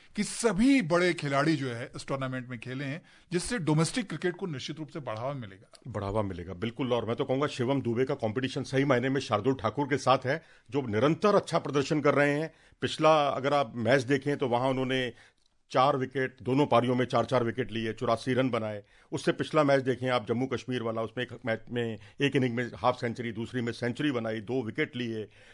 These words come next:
Speaker 2: तो मैं समझता हूं इनके बीच में अच्छा competition है। सूर्य कुमार यादव को अपनी खोई हुई form को पाने का एक सुनहरा मौका मिलेगा यहाँ।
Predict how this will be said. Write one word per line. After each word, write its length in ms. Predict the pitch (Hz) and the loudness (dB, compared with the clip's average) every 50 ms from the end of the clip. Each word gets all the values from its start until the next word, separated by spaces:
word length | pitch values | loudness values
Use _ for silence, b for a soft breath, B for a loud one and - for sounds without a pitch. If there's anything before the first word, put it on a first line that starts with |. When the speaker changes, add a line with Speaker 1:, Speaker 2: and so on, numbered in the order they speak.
| B B | B B
Speaker 2:
तो 100 | 190 190 | -2 0
मैं 100 | 160 175 | 0 0
समझता 260 | - 160 165 165 175 | 0 0 -2 -2 0
हूं 80 | 180 170 | 0 -2
इनके 180 | 165 - 180 175 | 0 0 0 0
बीच 140 | 160 165 - - | 0 -2 0 0
में 60 | 165 | 0
अच्छा 160 | 143 - 165 | 0 2 0
competition 520 | 156 139 127 127 156 151 147 - 170 165 165 | 2 2 2 2 2 0 0 0 0 -2 -2
है। 100 | 190 - b b - - | -4 -10 b b -4 0
सूर्य 160 | 139 147 160 | 0 2 2
कुमार 240 | 156 156 151 151 131 135 | 2 0 0 0 2 0
यादव 180 | 135 135 143 | 0 0 -2
को 140 | 139 151 139 | -2 -4 -6
अपनी 140 | - 147 147 | -4 -6 -6
खोई 260 | - - 131 139 147 | -2 2 2 4 4
हुई 160 | 135 143 147 | 4 2 0
form 260 | 135 - 117 120 127 | 0 0 0 0 0
को 120 | 120 135 131 | 0 -2 0
पाने 260 | - 113 110 120 120 | 2 2 2 2 0
का 220 | 120 123 127 - b b b b 139 | -2 -4 -8 -8 b b b b -6
एक 100 | 135 - | -6 -2
सुनहरा 320 | - 123 127 127 135 135 | 0 0 2 2 2 2
मौका 280 | 123 98 98 95 - 110 | 2 2 0 2 2 0
मिलेगा 340 | 101 92 87 90 - 104 101 | 0 0 -4 -8 -8 -10 -12
यहाँ। 280 | - 107 107 - - | -14 -14 -16 -18 -20